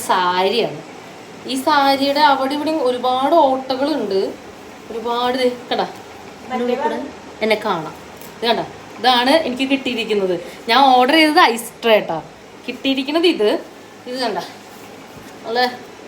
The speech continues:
ആരും എടുത്ത സാരിയാണാവോ, എന്തൊട്ടായാലും എനിക്ക് വന്ന് ഞാനത് അപ്പം തന്നെ റിട്ടേൺ അടിച്ചിട്ട് ഭാഗ്യത്തിന് റിട്ടേൺ ഓപ്ഷൻ ഉണ്ട്. തൊണ്ണൂറ്റെട്ട് രൂപയായാലും രൂപ രൂപയല്ലേ.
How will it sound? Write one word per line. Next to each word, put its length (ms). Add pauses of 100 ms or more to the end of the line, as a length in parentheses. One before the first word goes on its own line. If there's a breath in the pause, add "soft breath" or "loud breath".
(140)
ആരും 220
എടുത്ത 240
സാരിയാണാവോ, 540
എന്തൊട്ടായാലും 540 (260)
എനിക്ക് 200
വന്ന് 180
ഞാനത് 260
അപ്പം 200
തന്നെ 200
റിട്ടേൺ 280
അടിച്ചിട്ട് 300
ഭാഗ്യത്തിന് 440
റിട്ടേൺ 300
ഓപ്ഷൻ 220 (100)
ഉണ്ട്. 120 (380 loud breath)
തൊണ്ണൂറ്റെട്ട് 560
രൂപയായാലും 520 (140)
രൂപ 120 (100)
രൂപയല്ലേ. 360